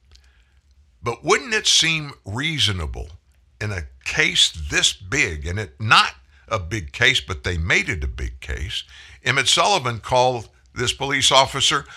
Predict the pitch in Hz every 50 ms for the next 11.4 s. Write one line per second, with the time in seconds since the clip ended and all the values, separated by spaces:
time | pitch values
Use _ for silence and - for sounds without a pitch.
0 | - - - - 143 139 - - - - 220 226 208 165 107 78 73 - - -
1 | - - - - 135 127 131 123 127 123 117 107 101 - 147 170 208 208 - -
2 | - 135 123 113 92 127 127 123 117 110 107 123 120 120 117 110 104 110 156 185
3 | 226 226 208 208 202 185 180 170 165 151 123 107 131 135 120 85 64 - - -
4 | - - _ _ _ - 107 107 95 117 123 127 120 - - 113 87 71 65 -
5 | - - - 127 117 113 123 135 139 139 123 123 117 110 110 110 110 123 139 170
6 | 165 131 110 - 120 110 104 98 98 85 92 107 117 131 143 175 180 - - -
7 | - _ _ - - - - - 202 214 202 - - - 143 139 135 120 110 107
8 | 98 - - 147 170 - 175 147 127 117 120 127 - _ _ _ _ _ _ _
9 | _ _ _ _ _ _ _ _ _ _ _ _ - - 101 80 - 151 180 226
10 | - - - 165 147 147 135 127 123 113 101 107 147 165 156 127 107 95 90 92
11 | 87 76 92 95 90 85 -